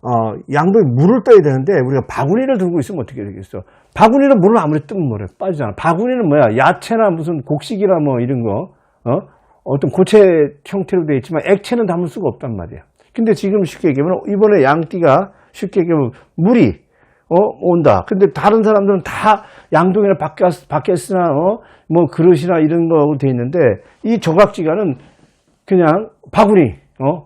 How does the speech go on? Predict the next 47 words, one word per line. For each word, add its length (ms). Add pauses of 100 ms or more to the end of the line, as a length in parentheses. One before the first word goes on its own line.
얼금 360
얼금 240
바구니 360
같은 280
거 120 (140)
그런 200
걸 100
두고 220
있어. 220 (220)
그러니까 360
물을 260
갖다가 360
확 160
쏟아지니까 520
어디 200
가서 200
자기만 380
물 100
다 140
뒤잡아 200
쓰는 300
거지. 260 (380)
그러니까 220
지금 200
가-, 200
받을 300
준비가 360
안 100
되는 200
거예요. 160 (380)
그래서 240
이 180
세상은 520 (260)
그 260
받을 280
준비가 380
된 200
사람이 600
그 240
복을 280
받는 300
거고 420 (240)
벌을 340
받을 340
준비가 320
된 140
사람은 340